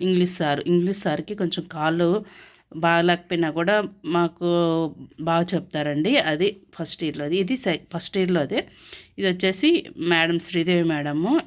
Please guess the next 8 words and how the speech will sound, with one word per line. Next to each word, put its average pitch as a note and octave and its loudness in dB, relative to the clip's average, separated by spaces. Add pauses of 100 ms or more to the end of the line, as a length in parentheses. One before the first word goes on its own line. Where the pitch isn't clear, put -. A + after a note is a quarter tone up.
మ్యాథ్స్కి E3+ 0
చెప్తారు. D#3 -4 (580)
తర్వాత F3+ 2
వచ్చేసి F3 0
మేడం F3 4
వాళ్ళ E3+ 2
కూతురు. E3+ -2 (1900)
అప్పుడు, F3+ 0